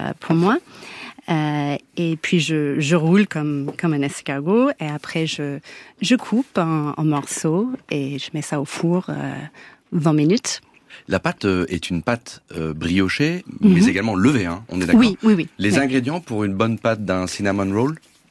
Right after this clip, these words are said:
Speaker 1: Alors, euh, un œuf, euh, quatre-vingts grammes de beurre, quatre-vingts grammes de sucre,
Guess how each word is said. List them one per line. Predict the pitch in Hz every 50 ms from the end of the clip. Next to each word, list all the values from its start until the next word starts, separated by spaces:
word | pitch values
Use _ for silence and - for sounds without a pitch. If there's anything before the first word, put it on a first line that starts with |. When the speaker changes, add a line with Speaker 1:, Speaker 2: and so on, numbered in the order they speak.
| _ _ _
Speaker 1:
Alors, | 190 175 160 160 156 151 156 - - -
euh, | 180 165 160 160 156 156 156 - - - - - - _ _ -
un | 202 185 175
œuf, | 165 160 185 247 320 - - - - 254 220 - - -
euh, | 175 165 160 156 156 156 151 156 156 156 160
quatre-vingts | - - 185 - - 180 175 165
grammes | 165 - 165 160 156 147
de | 151 156
beurre, | 147 147 160 156 165 185 220 247 269 302 330 330 - - - - _
quatre-vingts | - 165 - - - 175 175
grammes | - 175 170 175
de | 165 170
sucre, | - - - - 214 240 269 - - -